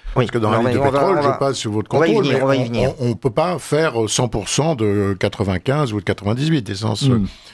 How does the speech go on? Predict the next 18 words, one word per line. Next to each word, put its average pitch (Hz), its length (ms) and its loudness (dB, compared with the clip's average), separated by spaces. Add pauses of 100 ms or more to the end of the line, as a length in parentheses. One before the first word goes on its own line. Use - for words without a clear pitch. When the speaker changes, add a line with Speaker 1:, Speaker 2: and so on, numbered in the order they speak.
(240)
Speaker 2:
Il, 110 220 0
on 101 160 -2
fait 113 140 0
un 107 80 2
peu 98 120 -6
de 98 60 -6
diesel, 160 500 0
un 113 80 -4
peu 107 180 -6
de, 101 220 -2
de 92 140 -12
super, 180 640 -4
et 101 120 -6
puis 98 280 -6
du 92 120 -10
plastique, 185 380 -6
et 120 80 -2
cetera. 113 400 -2